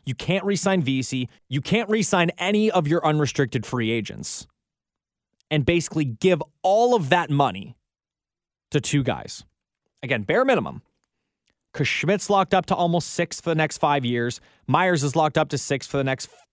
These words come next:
three years. And you've got a, a few other guys. D-, Holtby's locked in at four,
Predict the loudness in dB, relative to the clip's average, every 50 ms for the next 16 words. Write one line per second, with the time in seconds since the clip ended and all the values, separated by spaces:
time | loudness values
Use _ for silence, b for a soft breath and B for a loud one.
0 | _ _ -8 -4 -2 -2 -2 0 -2 -2 -2 -2 -2 -4 -6 -8 -12 -16 _ _
1 | _ _ _ _ _ _ _ _ _ _ _ _ _ _ _ _ _ _ _ _
2 | _ _ _ _ _ -4 -2 0 0 0 0 0 0 0 -2 -4 -4 -4 -2 0
3 | 0 2 2 2 0 2 2 0 0 0 -2 -4 -6 -8 -12 -14 _ _ _ _
4 | _ _ _ _ _ _ _ _ _ _ _ _ -16 -16 -16 -16 -18 -20 -20 -20
5 | -18 -4 -2 0 0 0 -2 -2 -2 -2 -2 0 -2 -2 -2 -2 -2 -2 -2 -4
6 | -6 -6 -4 -4 -4 -4